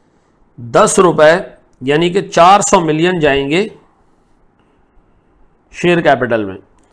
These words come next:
और चालीस रुपए का आठ यानी कि तीन सौ बीस रुपए ये जाएगा शेयर प्रीमियम में। और इन सब कामों में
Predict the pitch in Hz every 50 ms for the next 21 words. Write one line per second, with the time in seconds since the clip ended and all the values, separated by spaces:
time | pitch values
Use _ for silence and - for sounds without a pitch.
0 | _ _ _ _ _ _ _ _ _ _ - 131 139 - - - - 170 170 196
1 | 233 247 - - 190 180 165 165 165 160 151 160 165 190 208 - - - _ _
2 | _ _ _ _ _ _ _ _ _ _ _ _ _ _ _ _ _ - 147 165
3 | 185 202 220 - - 165 165 156 160 160 160 160 165 175 170 170 - 156 156 165
4 | 156 - 180 151 131 131 143 180 196 - - 175 156 143 156 151 160 180 180 -
5 | - _ _ _ _ _ _ _ _ _ - 113 117 127 170 190 170 156 147 143
6 | 143 151 165 160 - - 156 170 208 240 269 - - _ _ _ _ _ _ _
7 | _ _ _ _ _ _ - 170 165 160 156 147 - - 117 113 101 - - -
8 | 156 190 208 226 233 233 233 233 - 214 226 233 226 226 - - 285 294 294 -
9 | - 220 196 190 190 190 185 170 160 170 190 208 - -